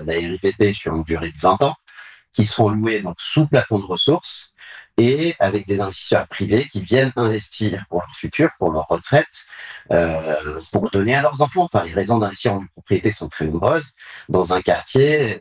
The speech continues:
où, très clairement, la valeur de la pierre, on sait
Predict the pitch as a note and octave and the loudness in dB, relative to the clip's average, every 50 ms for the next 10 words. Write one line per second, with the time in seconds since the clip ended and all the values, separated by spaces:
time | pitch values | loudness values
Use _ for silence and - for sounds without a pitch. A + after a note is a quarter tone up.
0 | _ - A2+ A#2+ A2+ G#2 - - - - A2 G#2 - F2+ E2+ A2 B2+ C3 A2+ F2 | _ 2 2 2 2 -2 -6 -6 0 0 0 2 2 2 2 2 0 0 0 -2
1 | F2 F2+ F2+ F2+ F2 E2 F2 E2 D#2+ - - - A#2 B2 C3+ C3 G2+ F#2 D#2+ E2+ | -4 -6 -8 -6 -6 -4 -4 -4 -4 -4 0 0 0 2 2 0 -2 -4 -6 -8
2 | E2 - - G#2+ G#2+ A#2+ | -8 -2 2 2 2 2